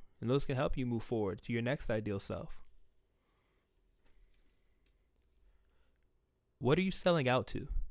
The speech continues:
What are you making more important than your goals, than your dreams,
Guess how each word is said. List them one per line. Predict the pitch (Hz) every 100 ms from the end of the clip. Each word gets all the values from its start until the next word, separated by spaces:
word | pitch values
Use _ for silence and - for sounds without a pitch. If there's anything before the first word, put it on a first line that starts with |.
| - - - - - - - _ _ _ _ _ _ _ _ _ _ _ -
What | 104 107 165
are | 156
you | 156 147
making | 143 139 143 120
more | 117 123
important | 120 - 127 117 113 110 - - - - _ _ _ _ _ _ _ _ _ 113
than | 107
your | 120
goals, | 127 113 180 - - - - - - - - -
than | 110 113
your | 139
dreams, | 117 117 165 69 - -